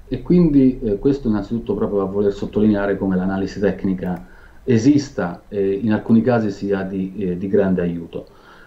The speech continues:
Le ultime due candele, quindi negli ultimi due mesi, noi vediamo come il prezzo abbia rotto a rialzo questo canale ribassista, quindi dia molto probabilmente un'inversione di trend di medio-lungo periodo.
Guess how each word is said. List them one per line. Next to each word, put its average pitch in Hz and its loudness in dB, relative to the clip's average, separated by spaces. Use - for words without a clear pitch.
Le 120 6
ultime 151 4
due 147 2
candele, 143 -4
quindi 123 -2
negli 120 0
ultimi 123 -2
due 147 -2
mesi, 143 0
noi 135 2
vediamo 113 0
come 139 0
il 110 2
prezzo 139 -2
abbia 107 -2
rotto 127 0
a 110 2
rialzo 110 -4
questo 143 0
canale 110 -2
ribassista, 95 -8
quindi 117 0
dia 151 2
molto 160 2
probabilmente 135 2
un'inversione 139 2
di 113 0
trend 135 0
di 117 0
medio-lungo 110 0
periodo. 90 -8